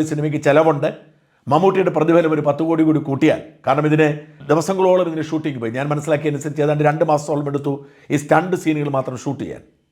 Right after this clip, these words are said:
ഒരു പത്ത് കോടി രൂപ മമ്മൂട്ടിയുടെ ഒരു പ്രതിഫലം കൂടി എടുത്താൽ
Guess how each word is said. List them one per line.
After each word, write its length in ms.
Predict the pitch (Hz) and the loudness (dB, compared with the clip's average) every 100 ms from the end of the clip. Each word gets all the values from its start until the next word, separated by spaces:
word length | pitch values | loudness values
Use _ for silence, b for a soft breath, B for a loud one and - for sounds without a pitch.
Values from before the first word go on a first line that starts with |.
| _ _ - | _ _ -4
ഒരു 80 | 196 | 2
പത്ത് 160 | 220 196 | 2 4
കോടി 140 | 247 202 | 2 4
രൂപ 100 | 185 170 | 4 2
മമ്മൂട്ടിയുടെ 420 | 208 185 202 175 170 175 B B - | 0 -2 2 2 2 -4 B B -2
ഒരു 80 | 156 | -2
പ്രതിഫലം 380 | 139 156 185 202 180 | 2 4 4 2 2
കൂടി 140 | 175 143 | 2 2
എടുത്താൽ 340 | 135 135 104 | 2 2 2